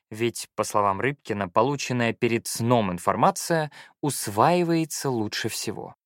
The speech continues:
Я не был уверен в этом, но был уверен в другом. Феликс — садист. Сейчас, днем, разбуженный им так же жестко, как прежде усаженный на чтение,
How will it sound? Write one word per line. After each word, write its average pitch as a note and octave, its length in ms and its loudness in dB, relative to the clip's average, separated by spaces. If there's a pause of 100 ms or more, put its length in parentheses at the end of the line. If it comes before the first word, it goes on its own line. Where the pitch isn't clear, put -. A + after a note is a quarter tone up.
(440)
Я F#3 540 4
не B2+ 320 0
был G2 180 -2
уверен A3 360 2
в A#3 60 4
этом, A#3+ 260 2
но A3 120 4
был A3+ 160 2
уверен A#3 360 2
в A3+ 60 -6
другом. B3+ 400 2 (420)
Феликс — G3+ 500 -2 (200)
садист. - 680 -4 (840)
Сейчас, - 640 -4 (540)
днем, A2+ 500 4
разбуженный G#2 760 0
им F#2+ 120 -4
так B2+ 240 0
же G2+ 160 -4
жестко, G2+ 600 0
как - 560 -4
прежде G#2+ 460 0
усаженный F#2 560 -2
на E2+ 200 -4
чтение, A#2+ 720 -2